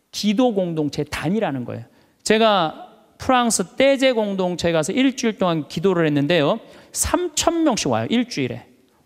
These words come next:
월요일부터 주일날 전심 때까지 모여서 아침 기도, 낮 기도, 저녁 기도,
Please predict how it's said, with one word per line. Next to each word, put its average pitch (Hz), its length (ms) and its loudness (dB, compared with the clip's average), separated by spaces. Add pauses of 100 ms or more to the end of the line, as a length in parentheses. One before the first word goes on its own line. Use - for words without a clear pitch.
(760)
월요일부터 196 500 2
주일날 190 460 0
전심 175 380 -4
때까지 127 500 -6 (280)
모여서 143 460 0 (120)
아침 139 420 -4
기도, 131 340 -4
낮 143 340 -2
기도, 127 340 -2
저녁 151 440 -4
기도, 175 460 -2